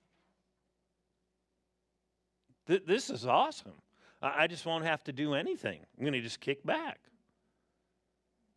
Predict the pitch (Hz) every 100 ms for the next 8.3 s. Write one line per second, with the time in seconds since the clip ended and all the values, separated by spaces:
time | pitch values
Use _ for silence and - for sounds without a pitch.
0 | _ _ _ _ _ 127 156 151 165 214
1 | 180 143 - - _ _ _ _ _ _
2 | _ _ _ _ _ - _ 127 160 135
3 | 160 147 - 165 151 120 139 175 151 143
4 | - 156 143 139 139 139 - _ - _
5 | _ 135 165 233 277 - 208 196 180 147
6 | 147 143 123 120 117 135 - _ _ _
7 | _ _ _ 123 123 113 160 151 135 135
8 | 120 80